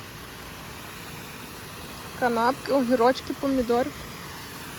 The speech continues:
Ось так. Ще є кавун.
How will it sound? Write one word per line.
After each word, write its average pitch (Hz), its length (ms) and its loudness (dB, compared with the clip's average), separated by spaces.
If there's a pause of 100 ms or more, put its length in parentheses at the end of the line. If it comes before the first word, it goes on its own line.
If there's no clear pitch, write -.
(3500)
Ось 208 260 0
так. 202 160 6 (1300)
Ще 285 180 4
є 247 200 8
кавун. 240 560 8